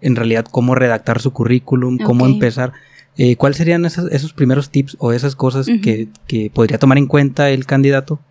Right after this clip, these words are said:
Speaker 1: para empezar a, a redactar su currículum? A ver,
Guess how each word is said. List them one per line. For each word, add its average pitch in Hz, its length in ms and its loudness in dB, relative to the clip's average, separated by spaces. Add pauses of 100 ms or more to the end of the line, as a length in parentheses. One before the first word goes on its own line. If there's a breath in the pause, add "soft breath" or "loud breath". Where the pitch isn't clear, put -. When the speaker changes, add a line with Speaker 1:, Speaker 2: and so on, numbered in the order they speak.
(100)
Speaker 1:
para 107 320 -2
empezar 120 680 -4 (180)
a, 117 300 -6 (140)
a 120 80 -4
redactar 113 400 -4
su 139 100 -8
currículum? 151 560 0
A 156 140 -6
ver, 120 260 -4